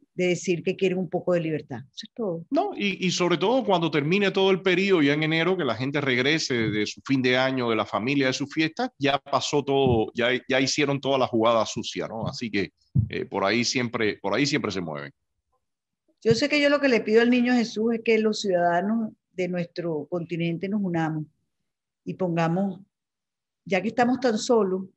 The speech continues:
Speaker 1: que no tenemos fuerzas militares ni policiales que nos apoyen, bueno, este, el valor civil, que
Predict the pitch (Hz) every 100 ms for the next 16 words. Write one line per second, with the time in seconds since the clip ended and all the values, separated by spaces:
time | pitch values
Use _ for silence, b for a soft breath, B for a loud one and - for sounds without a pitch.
0 | _ _ _ 175 170 196 202 208 - 208
1 | 190 - 214 - _ _ _ _ _ _
2 | _ 196 190 180 214 214 214 196 185 170
3 | 175 170 - 208 202 208 196 175 202 196
4 | 185 165 190 - _ _ _ _ _ 269
5 | 180 185 - _ _ _ _ _ _ _
6 | - 175 - 185 175 123 185 180 180 185
7 | 180 240 208 185 160 - _ _ _ _
8 | _ _ _ _ _ _ _ _ _ 185
9 | 180 165 143 131 -